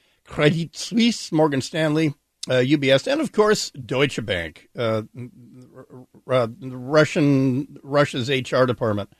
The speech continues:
Um, so, <clears throat> so anyway, you, you literally have to have a, a, a Politburo, uh, in, in your building, in the headquarters,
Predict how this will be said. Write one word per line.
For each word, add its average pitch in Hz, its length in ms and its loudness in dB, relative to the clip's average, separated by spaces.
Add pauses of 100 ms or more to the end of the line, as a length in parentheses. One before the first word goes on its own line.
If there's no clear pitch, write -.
(540)
Um, 147 240 4
so, 160 380 6 (120)
<clears throat> 185 240 6
so 185 220 0
anyway, 175 260 4
you, 151 160 2
you 147 240 -2
literally 214 380 6
have 185 220 4
to 180 80 -4
have 160 240 0
a, 143 180 -2
a, 135 340 -4 (540)
a 139 140 -6
Politburo, 120 960 0 (120)
uh, 160 100 -8 (260)
in, 175 400 -2
in 190 200 6
your 196 160 6
building, 160 460 2
in 156 220 0
the 156 60 2
headquarters, 131 760 -2